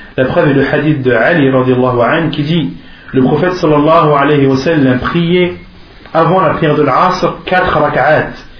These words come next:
يفصل بينهن. Il les séparait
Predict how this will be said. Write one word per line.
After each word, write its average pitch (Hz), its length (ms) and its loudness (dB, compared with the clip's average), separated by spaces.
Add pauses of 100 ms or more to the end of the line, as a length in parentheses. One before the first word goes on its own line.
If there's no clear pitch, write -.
(340)
يفصل 156 580 2
بينهن. 143 800 2
Il 135 100 2
les 143 120 2
séparait 180 680 0